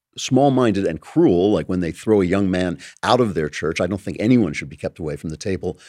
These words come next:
of Christ. But when they throw a young man out of their church because of his sexuality, I think that that's unchristian and cruel. I don't think Christ would have done it. He sat down with just about everybody and, and broke bread. Um, but,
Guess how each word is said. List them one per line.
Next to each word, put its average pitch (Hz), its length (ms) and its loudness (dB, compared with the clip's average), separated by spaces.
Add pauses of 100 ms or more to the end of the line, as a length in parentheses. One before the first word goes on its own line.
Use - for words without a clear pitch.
(240)
of - 120 -16
Christ. 98 400 -2 (440)
But 98 100 2
when 98 120 2
they 98 100 2
throw 120 220 2
a 113 60 6
young 107 200 4
man 95 140 2
out 92 200 0
of 117 100 2
their 95 120 4
church - 360 -4
because 85 240 -8
of 82 80 -8
his 80 120 -10
sexuality, 73 760 -8 (200)
I 101 120 -2
think 104 180 -4
that 90 160 -8
that's 92 220 -2
unchristian 98 580 -2
and 80 80 -8
cruel. 107 300 -2
I 92 40 0
don't 90 160 -4
think 80 200 -8
Christ - 360 -4
would 98 80 -6
have 73 120 -8
done 87 160 -2
it. 92 80 -4
He 76 80 -8
sat 95 260 -2
down 87 180 -4
with 76 120 -8
just - 180 -8
about 85 180 -2
everybody 82 520 -2
and, 76 180 -8
and 78 240 -10
broke 82 300 -6
bread. 82 260 -6 (480)
Um, 98 460 -2 (640)
but, 135 380 2